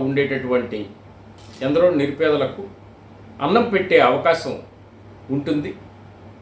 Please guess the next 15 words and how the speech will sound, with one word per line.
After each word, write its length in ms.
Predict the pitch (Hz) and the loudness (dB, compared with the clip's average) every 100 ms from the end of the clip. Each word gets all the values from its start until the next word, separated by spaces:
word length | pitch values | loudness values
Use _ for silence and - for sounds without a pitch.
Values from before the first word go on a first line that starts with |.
| - | 0
మరో 180 | 160 208 202 | 4 6 6
రెండు 140 | 185 190 185 | 2 2 4
నెలల్లో 300 | 202 233 226 175 | 6 6 4 4
అన్న 140 | 202 202 | 0 0
క్యాంటీన్లు 460 | 175 156 160 156 123 - - - - - - - - - - - - - | 0 0 -2 -2 -2 -6 -18 -20 -20 -20 -20 -20 -20 -20 -20 -20 -20 -8
తెరుచుకునే 420 | 151 170 - 185 170 135 | -6 -6 -4 0 4 4
అవకాశం 420 | 147 160 160 139 127 | 2 -2 -2 -2 -2
ఉన్న 100 | 139 131 | 0 0
నేపథ్యంలో, 500 | 131 127 113 95 - - - - - - | -2 -4 -4 -6 -8 -14 -20 -20 -16 -6
డొక్కా 280 | 127 135 175 170 | -4 4 4 4
సీతమ్మ 340 | 165 160 175 175 | 2 2 0 -2
పేరిట 260 | 175 - 170 147 | -2 0 0 0
క్యాంటీన్లు 400 | 147 139 143 147 135 | 0 -2 -2 0 2
ఏర్పాటు 300 | 131 147 131 143 | 2 -2 -4 -4
చేస్తారా 400 | 139 - 143 | -4 -2 -2